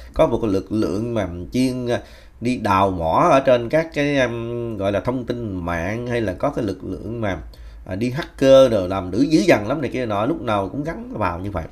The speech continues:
Nhưng mà cuối cùng thì vụ việc là chính người mình hại mình. Chính người mình tung ra những cái thông tin, chứ không phải là ai hết. Và đó là cái bê bối của nước Mỹ.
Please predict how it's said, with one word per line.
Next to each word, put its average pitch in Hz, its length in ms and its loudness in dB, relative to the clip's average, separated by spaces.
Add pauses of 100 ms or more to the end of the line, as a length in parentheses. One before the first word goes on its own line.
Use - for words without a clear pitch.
(420)
Nhưng 120 120 -2
mà 110 100 2
cuối 156 240 2
cùng 98 180 -2
thì 98 60 -4
vụ 95 220 -4
việc 98 260 -4
là 92 80 -4
chính 139 540 -4
người 92 340 -6
mình 95 220 -4 (200)
hại 76 240 -6
mình. 101 240 -2 (1080)
Chính 170 200 2
người 117 220 2
mình 95 300 -4
tung 117 220 -2
ra 107 120 -4
những 90 140 -8
cái - 60 -12
thông 101 140 -8
tin, - 220 0 (400)
chứ 147 240 4
không 113 260 -2
phải 87 200 -4
là 101 120 -4
ai 92 260 -2
hết. 117 300 2 (520)
Và 90 160 -4
đó 120 340 2
là 98 260 -4
cái 120 100 -2
bê 117 240 4
bối 104 280 2
của 92 180 -6
nước 127 220 -6
Mỹ. 104 380 0